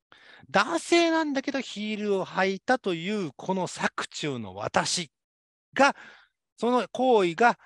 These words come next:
Kのささやかな願いに起因するのだとしたら、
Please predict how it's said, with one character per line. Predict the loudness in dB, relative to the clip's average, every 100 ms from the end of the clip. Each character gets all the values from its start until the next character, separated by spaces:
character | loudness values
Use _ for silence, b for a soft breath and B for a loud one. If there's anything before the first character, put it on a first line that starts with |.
| b b _ _ -4
K | 2 2 2
の | -4
さ | -8
さ | -2 0
や | 0
か | -2
な | -4
願 | -4 -2 -2 -2
い |
に | -6 -10
起 | -10 -6
因 | -4 -4
す | -6 -6
る | -4 -2
の | 2
だ | 0
と | 0
し | -6 -4
た | 0 2
ら、 | 2 0 -4